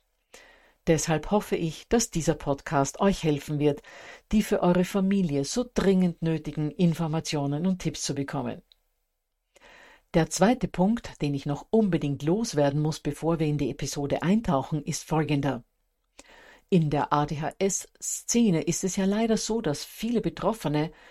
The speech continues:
einem von zwei Lagern angehören. Auf der einen Seite stehen in dieser Diskussion die,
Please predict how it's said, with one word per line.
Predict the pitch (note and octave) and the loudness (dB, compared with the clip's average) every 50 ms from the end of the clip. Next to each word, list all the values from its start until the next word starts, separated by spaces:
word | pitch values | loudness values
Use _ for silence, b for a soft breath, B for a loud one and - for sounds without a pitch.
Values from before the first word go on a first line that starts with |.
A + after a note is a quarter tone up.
| B B B - | B B B 0
einem | D#3+ D#3+ D#3+ E3+ E3 D3 C#3 C3+ C#3 - | 2 4 4 4 4 4 2 0 -4 -8
von | _ - - D3 C#3+ C#3 | _ -4 -4 -4 -2 -2
zwei | - - D3+ C#3+ D3 D3+ | -2 0 2 2 2 2
Lagern | D3+ D#3 D3+ C#3+ - E3 D#3 | 2 2 0 0 0 -2 0
angehören. | - F3+ F3+ F3 D#3+ C#3+ C#3 D3 C3+ A#2 G#2+ - _ _ _ _ _ _ _ _ _ _ _ _ _ _ _ _ _ _ _ _ _ | 2 4 4 4 4 0 -2 -4 -4 -4 -6 -10 _ _ _ _ _ _ _ _ _ _ _ _ _ _ _ _ _ _ _ _ _
Auf | - E3 D3 - - | 0 2 2 0 0
der | - - - | -4 -2 2
einen | - G3 A3+ A3 G#3+ G#3 F#3+ | 4 4 6 6 6 4 4
Seite | - F#3+ E3+ E3+ E3+ - E3+ E3 | 4 2 2 2 2 0 -2 -2
stehen | - - - C#3+ C#3+ C#3+ D3 D3+ | -2 -4 -4 -4 -4 -2 -4 -4
in | - - D#3+ D3+ C#3+ | -2 -2 -2 -2 -2
dieser | D#3 C#3+ D#3 D3+ | -4 -2 -2 -2
Diskussion | D3 D#3 D3 - - - D#3 - - D3 C#3 D3 D3+ D3 | -4 -4 -8 -8 -6 -8 -8 -6 -4 -4 -4 -4 -4 -4
die, | G#3 A3 A3 A3 A3+ A3+ A3+ | -4 -4 -2 -2 -4 -6 -10